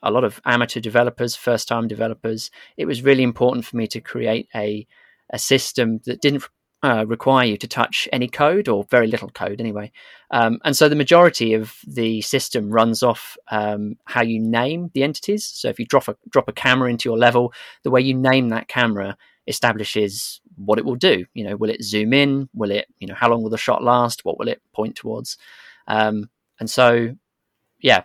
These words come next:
there's also an extensive, um, instruction manual included as well, which took ages to write. But, um, again, I think that's really important to kind of demonstrate everything with examples. And in fact, the pack even contains some example levels as well that show off some of these, um,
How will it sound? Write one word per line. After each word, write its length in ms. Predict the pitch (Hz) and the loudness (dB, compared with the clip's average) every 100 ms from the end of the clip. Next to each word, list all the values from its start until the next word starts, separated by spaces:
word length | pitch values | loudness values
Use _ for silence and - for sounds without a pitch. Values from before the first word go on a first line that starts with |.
| _ | _
there's 160 | 135 151 | 2 4
also 180 | 139 | 2
an 80 | 127 | 0
extensive, 760 | 127 - 135 135 123 113 - 123 | -4 2 2 2 -2 -2 -4 0
um, 420 | 117 113 110 110 | 2 2 -2 -6
instruction 460 | - - 135 - 113 | -8 2 2 2 2
manual 280 | 110 110 110 | 2 2 -2
included 420 | 110 117 110 110 | -4 -4 -4 -4
as 120 | 110 | 0
well, 200 | 120 147 | 4 4
which 140 | 156 - | 2 -6
took 140 | 113 | 0
ages 300 | 127 131 113 | 2 2 -2
to 120 | - | -2
write. 260 | 110 135 - | 0 0 0
But, 140 | - - | -2 0
um, 280 | 127 117 117 - | 0 0 -2 -2
again, 260 | 135 127 | 4 4
I 40 | 113 | 4
think 180 | 135 123 | -2 -4
that's 200 | 123 127 | -4 -2
really 140 | 113 | -2
important 500 | 110 - 113 101 - | -2 -2 -2 -4 -12
to 100 | - | -12
kind 160 | - 110 | -10 -6
of 80 | |
demonstrate 540 | - 117 110 - 110 120 | 2 2 2 -2 -4 -4
everything 500 | 110 107 113 107 110 - - - - | -6 -6 -4 -6 -8 -16 -20 -14 -2
with 400 | 120 107 - - - | -2 -2 -10 -10 -6
examples. 840 | 120 117 113 113 113 113 113 - | 0 4 4 2 -2 -4 -6 -6
And 220 | 101 101 - - _ _ | -6 -6 -12 -20 _ _
in 100 | - | -6
fact, 220 | 110 123 - | 2 2 2
the 40 | |
pack 320 | - 127 - | -2 -2 -2
even 240 | 123 113 110 | -4 -4 -6
contains 540 | 120 113 127 127 117 | -8 -2 0 2 -2
some 100 | 127 | -6
example 400 | 131 127 127 139 | 0 2 2 2
levels 420 | 143 170 110 101 | 4 4 2 -6
as 120 | 113 | -2
well 180 | 139 107 | 2 2
that 120 | 110 - | 0 0
show 240 | 135 117 | 6 6
off 140 | 120 | 6
some 240 | - 120 107 | 4 -6 -6
of 60 | 104 | -6
these, 420 | 104 101 - - _ _ - | -8 -8 -12 -16 _ _ -12
um, 400 | 104 101 98 | -8 -8 -10